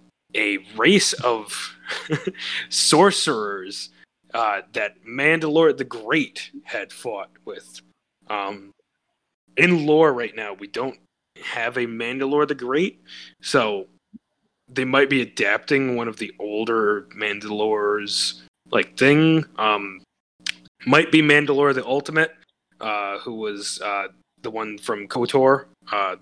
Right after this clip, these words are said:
Knights of the Old Republic. Um, might be him, might be further back, uh, not sure, but, um, so, uh,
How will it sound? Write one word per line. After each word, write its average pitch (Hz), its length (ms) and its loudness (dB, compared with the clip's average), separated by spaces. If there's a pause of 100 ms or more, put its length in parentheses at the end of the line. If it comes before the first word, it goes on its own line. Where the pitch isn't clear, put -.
Knights 107 160 -2
of 107 60 -10
the 104 100 -2
Old 101 160 -4
Republic. 104 500 -6 (400)
Um, 95 360 -2 (680)
might - 220 0
be 120 100 -2
him, 151 400 4 (200)
might 127 180 -4
be 110 80 -4
further 127 460 -2
back, 123 520 2 (440)
uh, 98 320 -8 (220)
not 131 220 -8
sure, 131 520 -6
but, 110 160 -8
um, 98 280 -10 (260)
so, 110 360 -6 (500)
uh, 98 280 -4